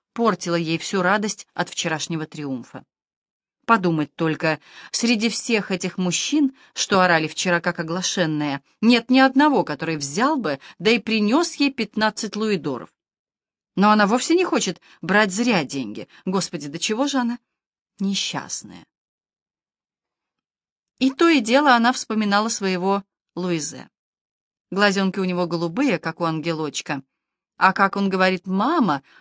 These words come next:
с хохоту помереть можно. Но её сетование прервала захлебнувшаяся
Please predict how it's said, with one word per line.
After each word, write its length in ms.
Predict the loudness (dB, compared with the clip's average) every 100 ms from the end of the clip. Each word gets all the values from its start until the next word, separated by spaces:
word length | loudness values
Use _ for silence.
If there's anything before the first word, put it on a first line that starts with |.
| -16
с 140 | -12
хохоту 480 | 0 2 2 -2 -12
помереть 460 | -8 -6 -4 -6 -8
можно. 400 | -10 -10 -12 -14 _ _ _ _ _ _ _ _ _ _ _ _ _ _ _ _ _ 0
Но 240 | 4 6
её 300 | 6 6 4
сетование 760 | 2 0 2 2 4 6 4 2 _ -4
прервала 460 | 2 4 6 6
захлебнувшаяся 960 | 2 -2 -2 -2 -2 -2 0 0 0 0